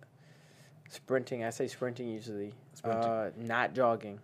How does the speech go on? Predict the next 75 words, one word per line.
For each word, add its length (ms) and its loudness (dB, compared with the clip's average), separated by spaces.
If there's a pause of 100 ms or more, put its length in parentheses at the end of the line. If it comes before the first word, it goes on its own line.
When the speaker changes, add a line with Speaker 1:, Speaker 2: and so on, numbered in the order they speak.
Speaker 1:
Like, 140 4
Speaker 2:
Yeah. 180 -2
Speaker 1:
I 160 6
tell 240 8
them, 120 4
"Stay 220 2
away 120 8
from 160 -6
treadmills," 520 -2
'cause 160 -6
that 140 2
takes 180 -4
away 140 4
Speaker 2:
I 20 4
was 60 8
Speaker 1:
your 80 8
Speaker 2:
gonna 80 8
Speaker 1:
ass. 80 0
Speaker 2:
say, 140 6
when 120 2
you're 100 -2
sprinting, 380 -2
are 40 -2
you 100 -4
sprinting 260 -4
on 60 -4
a 20 -6
treadmill 380 0
or 80 2
a 60 2
Speaker 1:
Never. 340 10
Speaker 2:
track? 180 -8
Speaker 1:
No, 220 -2
no, 100 -4
no. 140 -8
Speaker 2:
Really? 220 2 (280)
Speaker 1:
If 140 6
I 100 12
ever 200 12
sprint 200 6
on 60 6
a 20 -2
treadmill, 360 6
it's, 100 2
like, 140 0
for, 300 2 (180)
for 120 0
intervals 440 0
of, 100 -6
like, 200 0 (300)
a 60 -10
quarter 240 0
mile. 280 -4 (200)
Speaker 2:
Okay. 220 -6 (100)
Speaker 1:
Yeah. 220 0 (460)
No. 160 -6 (460)
Uh, 340 8
s-, 300 -8 (160)
a 140 4 (140)
treadmill, 540 8
if 80 6
you're 120 12
jogging 440 12
on 60 8
a 60 4
treadmill, 340 4
it 80 0
takes 260 2
away 220 6
your 100 4
ass 220 4
because 420 2
on 140 -2
a 80 -2
treadmill, 580 2